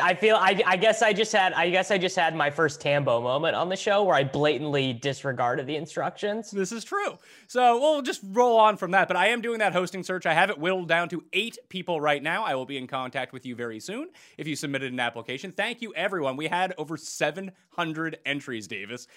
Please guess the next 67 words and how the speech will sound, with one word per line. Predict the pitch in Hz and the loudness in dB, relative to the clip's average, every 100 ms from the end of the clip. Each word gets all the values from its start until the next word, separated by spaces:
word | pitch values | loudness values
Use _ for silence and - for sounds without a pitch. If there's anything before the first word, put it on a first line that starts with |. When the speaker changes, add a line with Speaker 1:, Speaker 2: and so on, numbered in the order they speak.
| _ | _
Speaker 2:
to | 175 | -4
be | 165 | 2
a | 156 | 2
host | - 165 131 - | 2 0 -2 0
of | 170 160 139 | 0 0 -2
this | 160 | -4
show | - 160 139 120 - - | 0 2 2 0 -6 -6
on | - 156 151 | 2 4 4
Mayo | 151 147 | 4 4
Media | 143 143 135 | 0 -2 -2
Network, | 127 131 113 104 | -2 -4 -6 -4
and | 131 | 2
I | |
have | 175 | 2
it | 208 | 4
down | 214 208 | 2 2
to | 214 214 | 2 2
eight. | 151 - _ _ _ | 2 -2 _ _ _
So | 165 | 4
I | 160 | 6
might | 196 202 | 6 4
need | 202 | 0
your | 175 | 2
help | 180 170 | 4 4
in | 135 | 0
picking | 165 151 | -6 -4
the | 131 | -2
host. | 139 117 | 0 0
I | 156 | -2
think | 156 277 | -2 -4
what | 262 | -4
I'm | 233 | -4
gonna | 220 185 | -6 -4
do | 185 170 117 - - _ | -2 -2 -4 -8 -18 _
is | 139 | -4
have | 175 175 160 | 2 2 2
the | 160 | -2
host | 170 160 - | -2 -4 -2
come | 165 | 0
on, | 165 156 113 | 0 -2 -2
host | 185 254 | -2 -2
this | - 147 | -6 -6
show, | - 131 131 123 - - | -2 0 0 -4 -14 -6
and | 160 | -2
have | 160 160 156 | 2 2 2
either | 160 175 | 0 0
me | 226 277 185 135 | -4 -4 -2 -4
or | 131 | -4
you | 220 226 | -4 -2
or | 160 | -2
someone | 123 190 180 170 | -2 -2 0 0
else | 170 - | 0 0
as | 160 160 | -2 -2
a | 139 | -2
guest, | 123 156 143 | -4 -2 -2
and | 151 147 | -4 -2
that | 156 | -2
will | 160 | -2
be, | 160 165 | -4 -2
like, | 160 | -4
their | 180 | -6
tryout, | 165 - 277 104 95 | -8 -4 -4 -4 -6
and | 117 | -10
then | |
people | 127 165 180 | -8 -8 -10
can | 196 | -10
vote. | 226 262 | -10 -12